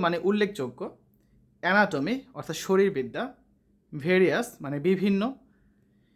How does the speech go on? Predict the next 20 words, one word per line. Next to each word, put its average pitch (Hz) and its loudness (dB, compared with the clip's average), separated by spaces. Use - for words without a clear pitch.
জেনোসাইড 220 2
মানে 233 4
হচ্ছে 226 -2
কি? 151 -4
গণহত্যা, 156 -2
কন্ট্রিবিউশন 214 2
মানে 190 2
হচ্ছে 190 -4
অবদান, 175 2
জেনোসাইড 185 0
আরেকটা 170 2
অর্থ 180 -12
হয়। 214 -4
তারপর 160 -4
শেড 190 4
মানে 196 2
হচ্ছে 185 -4
কি? 131 -10
ছড়ানো 170 2
বা 135 -2